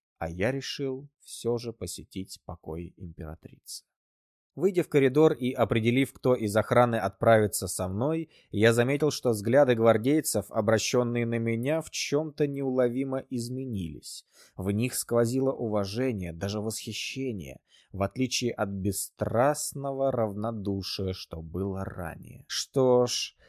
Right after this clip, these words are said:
хорошее к себе отношение после таких событий — это то, чего я не ожидал, но чему был безмерно рад.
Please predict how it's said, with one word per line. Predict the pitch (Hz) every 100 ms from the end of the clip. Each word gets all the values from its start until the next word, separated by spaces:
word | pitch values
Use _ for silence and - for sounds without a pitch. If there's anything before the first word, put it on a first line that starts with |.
| -
хорошее | - 107 135 165 - 180
к | 170
себе | - 139 147
отношение | 139 123 - 151 165 156
после | 135 123 131 117
таких | 123 - 120
событий — | - 101 113 151 - 143 -
это | 117 - 104
то, | - 113 131
чего | - 123 107 113
я | 117
не | 120 123
ожидал, | 123 120 127 113 101 92 90 _ _ _
но | 107 110 147 160 165
чему | - - 127 123 135
был | 123 131
безмерно | 127 131 123 101 98 110
рад. | 117 90 73